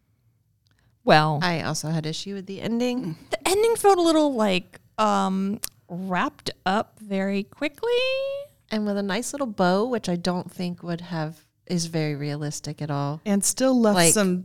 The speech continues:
Speaker 3: pretty big questions for me about, "Wait, how is this gonna work?" <laughs>
Speaker 2: Like, I don't feel like there's a less than twenty-four hour turnaround where suddenly you're okay with things.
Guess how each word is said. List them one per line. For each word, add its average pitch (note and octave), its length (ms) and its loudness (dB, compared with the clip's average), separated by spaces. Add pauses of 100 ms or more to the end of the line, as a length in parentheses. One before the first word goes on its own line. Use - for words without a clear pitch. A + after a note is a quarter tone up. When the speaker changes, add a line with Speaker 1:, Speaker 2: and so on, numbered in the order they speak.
Speaker 3:
pretty A#3 240 4
big F#3 440 0
questions G3+ 560 2
for F3+ 160 0
me G3 220 4
about, E3 300 2
"Wait, E3+ 280 2
how G#3+ 280 4
is G#3+ 160 4
this B3 160 0
gonna C#4 200 4
work?" D#4+ 460 2
<laughs> - 480 -6
Speaker 2:
Like, A3+ 220 4
I A#3 140 6
don't B3+ 220 4
feel A#3+ 280 2
like A3+ 200 10
there's G3+ 180 4
a G3+ 120 8
less G3 360 4
than F#3+ 260 2
twenty-four G3 560 0
hour E3 280 0
turnaround F3 760 0
where D#3+ 180 0
suddenly F#3 540 0
you're E3 260 2
okay F#3 360 2
with G3+ 180 0
things. D#3+ 520 0